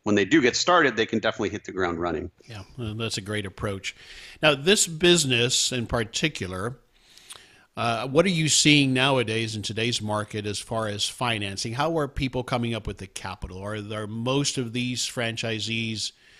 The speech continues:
Speaker 2: uh, and I'm, I'm sure you gotta keep it general, right? We're not divulging any secrets here, but are they borrowing their own money or using their own assets? Are they going to traditional lending? How, what are you seeing for this type of franchise as to what people are doing to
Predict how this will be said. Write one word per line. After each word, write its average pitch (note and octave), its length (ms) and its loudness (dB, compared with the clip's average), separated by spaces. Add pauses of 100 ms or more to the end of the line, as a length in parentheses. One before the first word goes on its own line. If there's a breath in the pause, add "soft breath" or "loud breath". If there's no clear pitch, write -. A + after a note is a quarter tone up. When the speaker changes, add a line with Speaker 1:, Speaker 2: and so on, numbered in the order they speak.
(440 soft breath)
Speaker 2:
uh, F#2 120 -10
and A#2 140 -4
I'm, G#2+ 180 -6
I'm G#2 120 -8
sure A2 160 -6
you G#2 60 -8
gotta G#2 120 -6
keep A2+ 240 -6
it G2+ 100 -8
general, G2 360 -4
right? G2+ 180 -8
We're G2+ 80 -10
not G2 160 -10
divulging G2 460 -10
any G2 300 -10
secrets - 500 -8
here, G#2+ 120 -8
but G2+ 140 -12 (380 soft breath)
are B2+ 140 0
they A#2+ 460 0
borrowing C#3 640 4
their C#3 160 4
own D#3 160 6
money D3+ 340 6
or A#2+ 60 2
using C3+ 320 0
their B2+ 140 2
own D3 160 2
assets? C#3 480 -2
Are G#2 120 -4
they G2+ 120 -8
going C3 360 -2
to C3 280 0
traditional B2+ 580 -2
lending? C3 560 -2
How, A#2 220 -12
what C3+ 180 -8
are D3 60 -2
you C3 160 -2
seeing A#2+ 380 0
for A2+ 100 -8
this G#2+ 180 -6
type A2 220 -4
of G2 80 -8
franchise G#2 720 -6
as G2 120 -10
to G#2 120 -8
what G#2 160 -10
people G#2+ 260 -8
are G2+ 80 -10
doing G#2 340 -8
to G2 240 -12